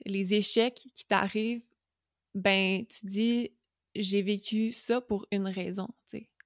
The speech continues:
Il y a rien qui arrive pour rien. Fait que ça, ça, ça aide énormément dans l'entrepreneuriat. Tu sais, c'est, un échec, c'est juste un apprentissage.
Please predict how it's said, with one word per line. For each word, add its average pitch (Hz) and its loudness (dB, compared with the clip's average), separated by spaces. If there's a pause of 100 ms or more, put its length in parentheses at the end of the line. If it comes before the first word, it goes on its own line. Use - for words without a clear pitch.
(220)
Il 202 0
y - 2
a 190 0
rien 202 2
qui 214 2
arrive 190 2
pour 202 -2
rien. 190 0 (880)
Fait 202 4
que - -10
ça, - 0
ça, 202 2 (100)
ça - 0 (200)
aide 233 4 (140)
énormément 247 4
dans 208 0
l'entrepreneuriat. 190 -4
Tu - -20
sais, 233 2
c'est, 196 0 (160)
un 208 6
échec, 233 6
c'est 202 0
juste 220 4
un 196 2
apprentissage. 196 -2